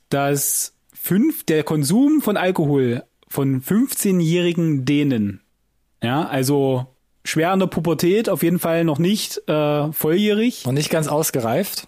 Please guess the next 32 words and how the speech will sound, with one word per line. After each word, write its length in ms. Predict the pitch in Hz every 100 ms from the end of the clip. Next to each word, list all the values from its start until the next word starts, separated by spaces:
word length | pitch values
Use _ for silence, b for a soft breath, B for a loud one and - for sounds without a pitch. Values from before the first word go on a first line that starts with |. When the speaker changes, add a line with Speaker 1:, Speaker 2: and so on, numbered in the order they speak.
| _
Speaker 1:
doppelt 580 | 185 160 226 285 247 -
so 160 | 208 170
hoch 280 | 180 196
ist 300 | 311 190 196
im 120 | 202 151
Vergleich 380 | 156 151 170
zum 160 | - -
Speaker 2:
<laughs> 20 |
Speaker 1:
europäischen 500 | 160 147 165 156 147
Durchschnitt. 600 | 143 147 - 117 - - _ 110
Speaker 2:
Hm. 280 | 143 143 104 B - _ -
Speaker 1:
Das 140 | 127
heißt, 520 | 160 165 180 - -
die 140 | 147 156
konsumieren 500 | 185 180 185 190 185
doppelt 260 | 190 233
so 80 | 214
viel 140 | 196 185
Alkohol 640 | 170 190 175 190 185 160
wie 200 | 175 175
halt, 400 | 165 165 170 156
äh, 280 | 165 151 156
in, 400 | 165 160 156 160
äh, 140 | 156
die 100 | 143
fünfzehnjährigen 600 | 175 175 - 165 165 160
in 80 | 151
den, 200 | 143 147
in 140 | 151 147
den, 240 | 139 139
äh, 320 | 139 135 131
Nachbarländern. 800 | 127 156 - 135 120 123 127 185